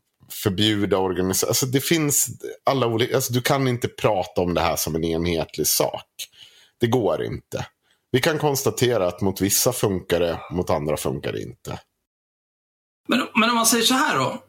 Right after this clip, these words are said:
Speaker 2: vilka är ondast? De som håller på på det här viset, eller liberalerna som försvarar dem för att de menar att, eh, till exempel Facebook, Google och så vidare i princip har monopol på marknaden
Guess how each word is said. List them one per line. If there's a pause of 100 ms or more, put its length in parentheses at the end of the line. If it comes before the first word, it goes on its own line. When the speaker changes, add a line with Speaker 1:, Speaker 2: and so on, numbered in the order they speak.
Speaker 2:
vilka
är
ondast? (680)
De
som
håller
på
på
det
här
viset, (460)
eller
liberalerna
som
försvarar
dem (400)
för
att (180)
de
menar
att, (280)
eh, (200)
till
exempel
Facebook,
Google
och
så
vidare (100)
i
princip
har
monopol
på
marknaden